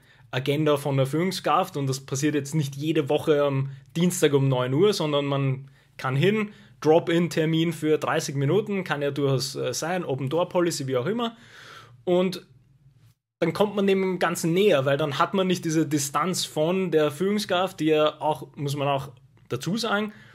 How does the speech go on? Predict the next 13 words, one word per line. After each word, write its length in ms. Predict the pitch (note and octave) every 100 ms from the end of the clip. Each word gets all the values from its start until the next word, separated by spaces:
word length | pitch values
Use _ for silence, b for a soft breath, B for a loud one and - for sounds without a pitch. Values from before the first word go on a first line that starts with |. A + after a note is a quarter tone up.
| B B _
wird 260 | - C3+ F3+
ja 160 | G3 E3+
oft, 320 | F#3+ - -
äh, 880 | E3+ E3+ D#3+ D#3+ C#3+ E3 F#3 F3 E3
quasi 560 | - D#3+ D#3+ E3+ E3 C#3
gesehen 640 | D#3 C#3 - E3+ F#3+ F#3
als 500 | C#3 D#3 F3+ - - b b _ _
so 220 | - - D#3+
eine, 420 | D#3+ D#3+ D#3 C#3 - _
wie 100 | -
soll 120 | C3+ C#3
ich 60 |
sagen, 320 | D#3 D3 -